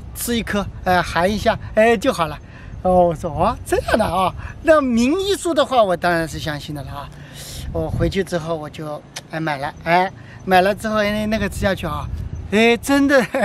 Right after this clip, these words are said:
<laughs> 比那个止咳糖浆好多了。吃下去之后就不咳嗽了，晚上半夜醒过来咳醒了，哎，吃一颗，哎，真的效果真当是好啊。这个是我这么多年来啊，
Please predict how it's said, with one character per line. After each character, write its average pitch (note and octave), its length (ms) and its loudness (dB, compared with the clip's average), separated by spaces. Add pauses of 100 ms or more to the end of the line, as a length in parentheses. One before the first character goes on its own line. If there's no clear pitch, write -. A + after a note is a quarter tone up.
(180)
<laughs> - 520 -14
比 D4 120 6
那 E4 120 6
个 E4+ 80 4
止 C4+ 140 -2
咳 C#4+ 200 4
糖 C#4+ 160 4
浆 D#4+ 220 4
好 C4 140 0
多 A3 180 -4
了。 G3+ 80 -6 (560)
吃 E4 160 -10
下 F4 140 6
去 D#4+ 160 -8
之 C#4 160 -6
后 D4 120 4
就 C4 120 -6
不 A#3 120 -10
咳 G3+ 160 -4
嗽 G3 140 -4
了， E3 160 -4 (400)
晚 F#3+ 180 4
上 A#3 200 2
半 A#3 200 4
夜 A#3+ 140 2
醒 F#3+ 220 -2
过 G#3 140 2
来 G3 140 6
咳 G3+ 200 0
醒 F#3 180 -2
了， E3 180 0 (220)
哎， G#3+ 240 6
吃 - 220 -8
一 G#3+ 80 -4
颗， G3+ 240 -4 (260)
哎， C4 220 4
真 E4+ 240 2
的 E4+ 100 4
效 F4 260 4
果 C#4 200 2
真 E4+ 420 2
当 G4 240 0
是 F4 100 -6
好 G#3+ 260 -2
啊。 E3 360 -4 (460)
这 D#4 100 -2
个 D#4 100 4
是 C#4+ 140 -2
我 C4 160 6
这 A#3+ 220 -2
么 C4 100 4
多 C4 160 2
年 A#3+ 180 4
来 G3 140 4
啊， F#3 300 2